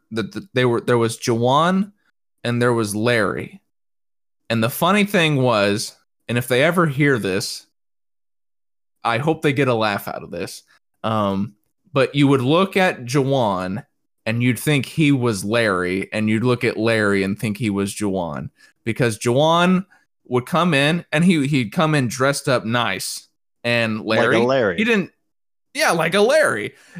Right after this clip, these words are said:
Speaker 1: and J-, and Le-, uh, Ju-, uh, hold on, now I'm getting them fucking mixed
Speaker 2: Yeah.
Speaker 1: up. Larry, um, he, he had dreads. Otherwise, he came in dressed nice,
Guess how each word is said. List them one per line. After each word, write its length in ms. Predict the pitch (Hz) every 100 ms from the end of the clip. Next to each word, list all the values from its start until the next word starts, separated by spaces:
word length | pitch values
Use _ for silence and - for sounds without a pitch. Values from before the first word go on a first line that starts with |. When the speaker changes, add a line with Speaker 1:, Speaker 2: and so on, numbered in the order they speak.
| -
Speaker 1:
and 260 | 165 151
J-, 160 | 127 139
and 320 | 160 147 135 -
Le-, 300 | 131 165 208
uh, 260 | 147 139 123
Ju-, 300 | 117 131 127
uh, 280 | 123 104 80 - _ _ _ _
hold 160 | 120
on, 180 | 117 110 113
now 160 | 131
I'm 160 | 127 143
getting 220 | 127 -
them 240 | 107 110 - _
fucking 400 | - 120 - 104
mixed 160 | 104 104
Speaker 2:
Yeah. 180 | 107 104
Speaker 1:
up. 140 | - _ _ _ _ _ -
Larry, 800 | 135 156 233 196 117 123 185 _ _ _ _ _
um, 500 | 151 151 139 127 156 _ _ _ _ _ _ _ _ -
he, 340 | 208 254 214
he 160 | 180 190
had 240 | 240 226
dreads. 600 | 160 226 - - - - - _ _ _ _ -
Otherwise, 400 | 311 285 240 208
he 80 | 147
came 340 | - 170 156
in 280 | 139 123 110
dressed 340 | 131 117 -
nice, 540 | 123 110 120 - -